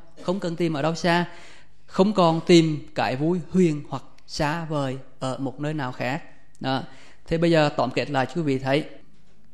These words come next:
tất cả chúng ta sống trên đời này á, sanh ra trên đời này,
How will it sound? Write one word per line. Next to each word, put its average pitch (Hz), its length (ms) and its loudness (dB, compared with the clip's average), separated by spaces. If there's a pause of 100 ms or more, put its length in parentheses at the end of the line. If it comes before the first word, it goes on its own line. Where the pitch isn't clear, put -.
(1120)
tất 220 240 0
cả 143 480 4
chúng 139 160 0
ta 156 440 2
sống 139 720 -2
trên 170 160 2
đời 151 180 4
này 143 260 0
á, 170 80 -2 (280)
sanh 180 340 -2
ra 190 100 0
trên 185 160 -2
đời 160 120 0
này, 147 260 0